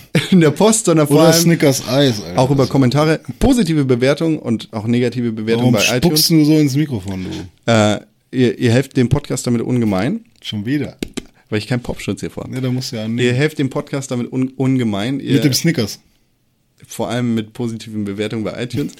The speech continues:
Speaker 1: <laughs> weil, ähm, die Algorithmen bei iTunes das so berechnen, dass je mehr Leute das kommentieren,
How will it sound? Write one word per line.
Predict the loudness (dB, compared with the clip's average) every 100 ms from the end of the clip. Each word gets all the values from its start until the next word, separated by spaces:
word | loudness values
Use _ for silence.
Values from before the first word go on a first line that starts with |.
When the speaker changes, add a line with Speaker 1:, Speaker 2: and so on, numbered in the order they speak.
| -20
Speaker 1:
<laughs> | -20 _
weil, | -4 0 0 0 -4 -6
ähm, | -6 -4 -6 -8 -12 -10
die | -8 -6
Algorithmen | -4 -2 0 0 0 -2 0
bei | 0 2 2 0
iTunes | -4 -4 -4 -4 -4 -10 -12
das | -10 -6
so | -4
berechnen, | -2 -2 -4 -4 -4 -4 -4
dass | -8 -10 -12
je | -4 -2
mehr | 0
Leute | -2 -4 -6
das | -12 -12
kommentieren, | -6 -6 -4 -4 -6